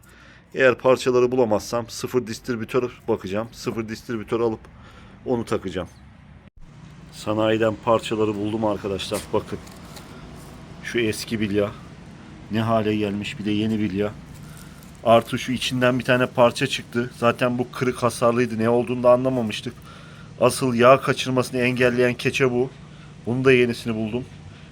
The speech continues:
Şöyle içinde yay var zaten keçe. Bu da şu mile takılı oluyor. Mile takılı bir şekilde oluyor ki içeriye yağ kaçırmasın. Bunu da bulduk. Ayrıyetten şöyle bir conta takılmıştı. O-ring takılmıştı şuraya.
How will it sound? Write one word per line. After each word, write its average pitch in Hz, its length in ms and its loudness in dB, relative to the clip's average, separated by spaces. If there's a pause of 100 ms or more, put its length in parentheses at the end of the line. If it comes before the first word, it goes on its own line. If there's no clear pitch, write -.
(140)
Şöyle 113 240 0
içinde 123 300 2
yay 120 320 8
var 123 140 8
zaten 110 420 2
keçe. 120 440 -2 (800)
Bu 104 60 -6
da 120 80 2
şu 127 200 -4
mile 127 280 4
takılı 120 340 -2
oluyor. 107 300 0 (220)
Mile 107 220 -2
takılı 117 360 -6
bir 110 60 -4
şekilde 113 380 -4
oluyor 107 280 -2
ki 131 240 -8 (380)
içeriye 117 380 0
yağ 113 220 4
kaçırmasın. 117 680 -4 (1000)
Bunu 135 180 2
da 131 120 6
bulduk. 120 420 -2 (840)
Ayrıyetten 139 500 4
şöyle 143 340 2
bir 135 80 -2
conta 139 340 2
takılmıştı. 139 520 -2
O-ring 131 300 4
takılmıştı 123 520 -2
şuraya. 123 380 2